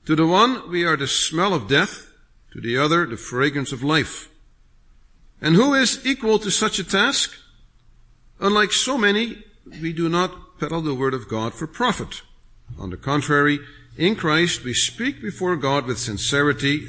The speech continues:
like men sent from God. This afternoon we will let ourselves be guided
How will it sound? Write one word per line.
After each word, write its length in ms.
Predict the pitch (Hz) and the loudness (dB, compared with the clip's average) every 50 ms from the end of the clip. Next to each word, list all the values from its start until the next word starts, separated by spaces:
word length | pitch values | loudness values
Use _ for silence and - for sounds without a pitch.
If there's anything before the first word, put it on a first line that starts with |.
| - | -12
like 300 | 104 107 101 104 101 120 | -10 -8 -6 -6 -6 -6
men 440 | 120 123 131 143 156 160 165 165 156 - - - - - _ - - | -6 -2 0 2 2 2 0 -2 -6 -10 -18 -20 -20 -20 _ -20 -16
sent 480 | - - - - 208 220 175 - - - | -10 -8 -6 -6 -4 -4 -4 -6 -8 -8
from 240 | - 123 113 107 95 | -6 -4 -4 -2 0
God. 340 | 110 104 92 - - - - - - - - - - - - - - - - - - - - - - - - - - - - - - - - - - - - - - - - - - - - - - - - - - 113 | -2 -2 -2 -6 -10 -14 -20 -20 -20 -20 -20 -20 -20 -20 -20 -20 -20 -18 -16 -14 -14 -14 -14 -14 -14 -14 -14 -16 -16 -18 -18 -20 -20 -20 -20 -20 -20 -20 -20 -20 -20 -20 -20 -18 -18 -18 -20 -20 -20 -20 -20 -20 -16 -10
This 180 | 123 131 110 127 | -8 -6 -4 -2
afternoon 580 | 127 123 120 - 127 123 135 143 143 147 139 | 0 0 0 0 0 2 4 4 4 4 4
we 120 | 135 135 127 | 2 0 0
will 240 | 123 123 123 123 | 2 2 2 2
let 140 | 120 127 123 | 2 2 0
ourselves 500 | 127 117 - 131 127 127 127 120 110 - | 0 0 0 2 2 2 2 2 0 -2
be 520 | - - 123 117 113 113 113 117 110 - 110 | -2 0 0 0 2 0 -2 -4 -8 -10 -4
guided 500 | 101 120 127 131 135 123 135 131 - | 0 2 4 4 4 4 2 0 0